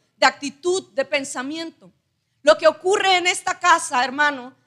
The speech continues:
es que nosotros vemos a un hombre fariseo que está diciendo, "Este hombre que está aquí no es profeta porque no sabe, porque no, no tiene ni idea quién es quien le está tocando los pies".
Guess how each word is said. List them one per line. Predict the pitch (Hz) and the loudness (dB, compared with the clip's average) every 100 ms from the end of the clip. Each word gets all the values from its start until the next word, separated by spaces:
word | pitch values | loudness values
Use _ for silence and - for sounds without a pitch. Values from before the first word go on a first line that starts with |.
| _ | _
es | 277 311 | -6 -6
que | - 370 | -4 -6
nosotros | 320 330 339 - 349 | -6 -8 -12 -12 -8
vemos | 339 349 349 339 349 | 0 0 0 -2 0
a | |
un | 320 320 | 0 0
hombre | 320 330 339 370 | -4 -2 -4 -4
fariseo | - 269 247 - 339 339 294 277 | -2 -4 -4 -4 2 4 4 -2
que | 254 | -12
está | - 311 | 0 0
diciendo, | 320 - 247 233 262 254 _ _ _ - | 0 -10 -10 -4 -4 -6 _ _ _ 2
"Este | 349 359 - 392 381 359 | 2 2 -8 -2 2 4
hombre | 349 392 381 349 | 4 2 -2 -8
que | 285 | -6
está | 285 - | -6 -2
aquí | 302 - 269 269 | -2 -4 -12 -6
no | 285 311 | 0 4
es | 339 403 - | 4 4 0
profeta | 381 381 - 240 - 202 226 _ _ | -14 -14 -10 -12 -4 -6 -6 _ _
porque | 269 262 285 | -2 -2 -4
no | 277 294 349 370 | -4 -2 0 0
sabe, | - 381 339 349 247 185 | -4 4 6 6 2 -10
porque | - 254 - 269 269 262 254 _ _ | -14 -14 -6 -2 0 0 -4 _ _
no, | 285 320 339 330 277 | -6 0 2 2 0
no | 320 349 | -4 -4
tiene | 349 359 370 339 | -4 4 4 4
ni | 311 277 | -2 -6
idea | 226 330 349 294 254 - | 2 4 6 6 4 -2
quién | 311 320 | -10 -8
es | 339 359 - | -2 -4 -4
quien | 359 330 | -10 -6
le | 285 | -6
está | 285 330 339 | -6 -8 -6
tocando | 302 311 294 285 269 | -10 -8 -8 -6 -10
los | 202 - | -12 -20
pies". | 220 175 135 | -20 -20 _